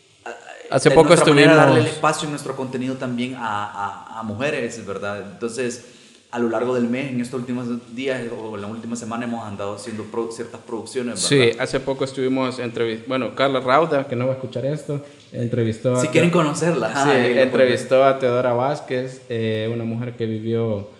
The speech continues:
Speaker 2: pues, una situación bien complicada, también producto de leyes que son, eh, injustas, eh, que son, que son ton-,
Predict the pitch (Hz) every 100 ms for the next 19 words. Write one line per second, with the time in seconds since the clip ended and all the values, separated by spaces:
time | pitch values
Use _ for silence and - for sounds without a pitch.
0 | - _ _ - 117 120 117 117 117 131
1 | 127 123 131 135 131 143 143 160 160 160
2 | 170 - 160 147 135 143 143 139 120 139
3 | 131 120 113 - - _ _ - 120 117
4 | 107 - 117 123 147 - 90 - - -
5 | 104 104 101 98 110 107 101 110 113 113
6 | 110 104 - _ 104 98